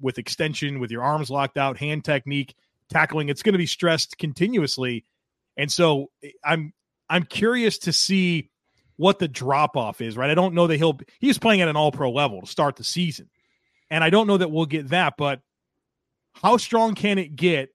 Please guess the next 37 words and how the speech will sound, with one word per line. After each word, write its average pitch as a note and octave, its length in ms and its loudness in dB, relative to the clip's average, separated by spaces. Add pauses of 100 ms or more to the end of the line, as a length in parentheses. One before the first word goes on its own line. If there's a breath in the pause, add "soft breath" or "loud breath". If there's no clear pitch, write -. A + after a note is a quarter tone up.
How G3+ 260 2
is G3 120 4
he F#3+ 120 0
gonna, F3 240 -2
is E3+ 220 0
he F#3 80 0
gonna D#3 100 -4
trust F#3 360 -2
it? F3 80 2
I'm E3 120 -2
sure G#3+ 160 0
there's G#3+ 140 2
gonna G3 120 2
be F3+ 100 2
moments F#3 360 0
where, E3+ 160 0 (260 soft breath)
I D#3+ 60 -8
mean, F3 80 0
you're A#3+ 80 0
gonna C#4+ 120 2
have G3+ 80 0
to - 60 -12
stick A#3 200 -2
your F#3 100 2
arm A3 160 2
out G#3 120 4
and D3 80 -16
grab G3 260 2
something, - 300 -10 (120)
right? E3 240 0
And E3 80 -4
that's E3+ 160 -2
gonna F3 160 -4
stress F#3 380 -4
that D3 260 -6
pec. G#3+ 300 -4
It's - 200 -12